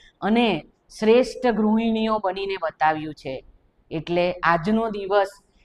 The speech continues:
એ ભૂતપૂર્વ વિદ્યાર્થીનીઓ પણ અહીં પધારવાની છે. એટલે આજનો દિવસ એ લોકો માટે એક ગૌરવભર્યો દિવસ બની રહેશે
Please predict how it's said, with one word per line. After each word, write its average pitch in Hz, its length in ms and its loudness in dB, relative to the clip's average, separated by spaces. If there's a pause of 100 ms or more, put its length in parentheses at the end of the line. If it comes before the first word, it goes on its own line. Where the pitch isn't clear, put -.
(160)
એ 196 380 2
ભૂતપૂર્વ 226 520 2
વિદ્યાર્થીનીઓ 214 840 0
પણ 208 200 0
અહીં 208 120 -2
પધારવાની 196 680 0
છે. 202 380 -6 (260)
એટલે 165 80 2
આજનો 170 300 2
દિવસ 208 400 0
એ 190 180 0
લોકો 196 260 -2
માટે 190 380 -2 (460)
એક 214 260 4 (420)
ગૌરવભર્યો 214 680 4
દિવસ 190 400 -8
બની 185 280 -4
રહેશે 180 560 -6